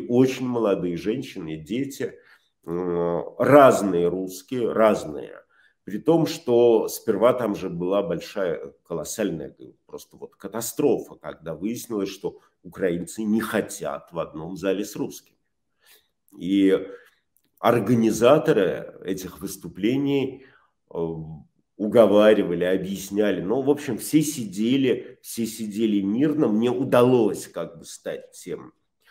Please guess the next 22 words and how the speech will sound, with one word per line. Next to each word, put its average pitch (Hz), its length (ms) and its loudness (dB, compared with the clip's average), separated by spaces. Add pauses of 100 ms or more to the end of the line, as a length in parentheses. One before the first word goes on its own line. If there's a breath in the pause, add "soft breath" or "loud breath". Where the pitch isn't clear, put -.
(480 soft breath)
объединяющим 107 1160 0
магом, 110 560 -2
который 95 800 -6 (880)
на 104 180 -4
секундочку 123 760 -4
отключил 107 1040 -4
взаимные 90 520 -4
чувства. - 440 -20 (440 soft breath)
Дело 170 300 -2
не 143 180 -4
в 92 80 -12
этом. - 280 -20 (420)
Я 143 120 2
тебе 143 160 -10
могу 110 240 -10
сказать, - 380 -16
я 147 200 2
смотрел 143 600 0
на 131 100 -2
этих - 340 -6
людей. - 500 -20
Я 147 320 -2